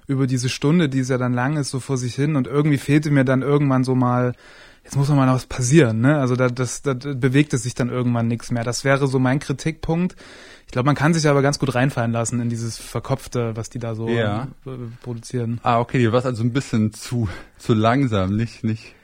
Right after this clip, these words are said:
Speaker 1: Ja,
Speaker 2: nicht nach vorn
Speaker 1: f-,
Speaker 2: genug.
Speaker 1: ja, vielleicht ein bisschen zu schwer auch so,
Speaker 2: Ja.
Speaker 1: ne? Also f-, das ist, irgendwie hat's mich dann so eingelullt und das fand ich aber dann nicht so,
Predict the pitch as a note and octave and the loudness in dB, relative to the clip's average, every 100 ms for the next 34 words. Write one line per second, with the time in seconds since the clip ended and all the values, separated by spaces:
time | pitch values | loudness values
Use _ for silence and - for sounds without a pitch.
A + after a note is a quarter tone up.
0 | - B2+ D3+ E3 F3+ - - A#2 C#3 A#2+ | -4 0 4 4 4 2 0 0 2 0
1 | G2+ - D3 C#3 C#3+ D3+ D3+ D#3 E3 D#3+ | -2 -4 -4 -2 0 -2 -4 -4 -4 -4
2 | E3 - C#3+ - C3+ F3 C3+ A#2 A#2+ A2 | -4 -4 -4 0 2 2 2 0 -4 -2
3 | A#2+ A#2 A2 E3 C#3 C3 C3+ B2+ D3 C3+ | 2 4 4 2 0 -2 -6 -6 -6 -4
4 | C#3 B2+ C#3+ - F#2+ A2 C3 D3+ C#3+ C3 | -6 -6 -10 -10 -12 -8 -4 -2 -2 -2
5 | C#3 - D3 - C3+ C3 B2+ C#3 D#3 C3 | -4 -2 -4 -2 -2 0 -2 0 2 2
6 | B2 B2 B2 B2+ A#2+ A#2+ - - C3+ C3 | 4 2 2 0 -4 -6 -8 -4 -2 -2
7 | C3 B2 B2 A#2+ B2 - A#2+ A#2+ A#2 | -2 -2 -2 -2 -4 -6 -6 -4 -4